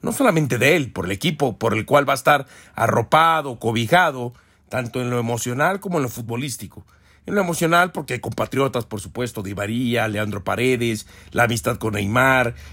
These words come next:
eh, y también, este, el técnico que es argentino, Pochettino,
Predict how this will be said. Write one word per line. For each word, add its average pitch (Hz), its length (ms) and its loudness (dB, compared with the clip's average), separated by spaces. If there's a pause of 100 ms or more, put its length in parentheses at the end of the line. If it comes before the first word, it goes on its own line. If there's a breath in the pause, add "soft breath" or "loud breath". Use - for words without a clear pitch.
eh, - 120 0
y - 180 -4
también, 123 420 2
este, 95 1500 -4 (460)
el 120 200 -2
técnico 135 480 0
que 123 60 0
es 120 100 0
argentino, 117 520 0
Pochettino, 117 720 2